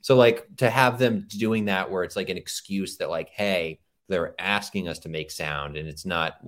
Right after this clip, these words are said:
it doesn't seem just like you doing it," I think is actually sneaky important to, like, getting the crowd up.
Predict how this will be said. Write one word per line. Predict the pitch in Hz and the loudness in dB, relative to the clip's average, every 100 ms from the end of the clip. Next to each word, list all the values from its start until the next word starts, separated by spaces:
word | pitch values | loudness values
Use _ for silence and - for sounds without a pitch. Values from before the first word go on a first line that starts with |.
| 76 | -12
it | 87 | -8
doesn't | 80 80 | -8 -8
seem | 90 80 | -10 -8
just | 87 - | -6 -4
like | 82 76 | -6 -6
you | 82 82 87 85 | -8 -8 -6 -6
doing | 78 82 90 | -6 -6 -2
it," | 98 110 - _ - | 0 -2 -6 _ -8
I | - | -2
think | 98 | 0
is | 92 | 2
actually | 90 87 92 | 2 0 -4
sneaky | 80 - 98 87 85 | -6 -4 -4 -4 -8
important | 78 76 78 - 67 - | -12 -8 -8 -8 -14 -16
to, | |
like, | 71 71 69 | -10 -10 -10
getting | - 65 64 | -12 -12 -14
the | |
crowd | - 64 65 | -12 -10 -8
up. | 50 - | -12 -16